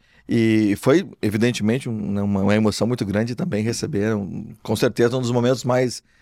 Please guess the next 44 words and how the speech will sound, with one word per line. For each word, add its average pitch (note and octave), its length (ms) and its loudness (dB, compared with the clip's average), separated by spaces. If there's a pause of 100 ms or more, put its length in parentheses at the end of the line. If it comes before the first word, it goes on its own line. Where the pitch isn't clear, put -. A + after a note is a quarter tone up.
(220)
eh, G2 440 0
emocionantes C3 680 4
da B2 80 2
minha A2+ 180 2
vida, B2+ 300 0
porque D3+ 320 -2
eu C3+ 220 4
sou G#3 120 2
porto-alegrense, E3+ 640 0
como - 100 -8
a A2 40 -4
gente - 80 -14
falou A2+ 200 0
agora, A#2+ 460 0 (460)
e G2 120 -8
apaixonado B2 640 4
pela A#2 140 0
minha G#2 100 -2
cidade. B2+ 560 0 (460)
E G2+ 680 -2
o D#3 100 2
Poa D#3+ 200 4
Streaming D3+ 340 0
também C3 260 0
tem C3 140 -2
muito B2 320 -2
disso, A2+ 400 -2
né? G#2 160 -6
A G2+ 40 -8
criação - 360 -8
do A2 100 -4
Poa A2 160 -2
Streaming A2+ 280 0
pra A2 160 2
homenagear A2+ 500 4
essa B2 160 -4
cidade A2+ 380 2
que - 80 -4
eu G#2+ 60 2
tanto A2+ 280 -2
amo, B2+ 300 -2 (360)
que - 120 -4
eu G#2 60 0
nasci. G#2+ 500 -4